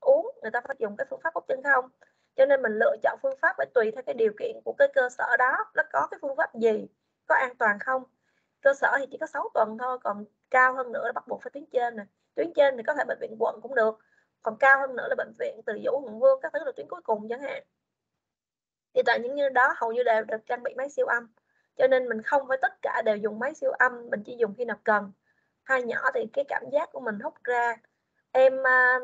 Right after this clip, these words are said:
nào mà có, có cái tình, có cái thực hành được cái, những cái, cái phương, cầm thử cái bộ dụng cụ hút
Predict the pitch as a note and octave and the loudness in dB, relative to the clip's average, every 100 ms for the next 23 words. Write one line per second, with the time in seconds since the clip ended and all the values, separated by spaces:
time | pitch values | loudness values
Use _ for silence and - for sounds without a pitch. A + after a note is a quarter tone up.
0 | B3 A3 G#3+ G#3 G#3 - B3 C#4 D#4+ F#4+ | 0 0 0 0 -2 2 2 0 -4 -6
1 | G#4 - _ _ _ _ _ _ _ - | -10 -16 _ _ _ _ _ _ _ 0
2 | C#4+ - D#4 D#4+ - A3 G#3+ A3+ C4+ C#4+ | 0 0 -2 -4 -8 -6 -6 0 0 2
3 | D#4 D#4 C#4+ C4 - - A3+ A3+ G#3 G#3 | 0 0 -2 -4 -6 -2 -2 2 0 0
4 | - C#4+ C4 A#3+ - _ - D4+ - C4+ | 0 0 0 -6 -10 _ 0 0 0 -4
5 | C4 C4 _ _ - A3+ G#3+ A#3+ A#3 - | -4 -8 _ _ 2 2 2 -2 -4 0
6 | E4 D#4+ D4+ C4+ A3+ - A3+ A3 - - | -2 -2 -12 -10 0 0 0 -6 -8 -6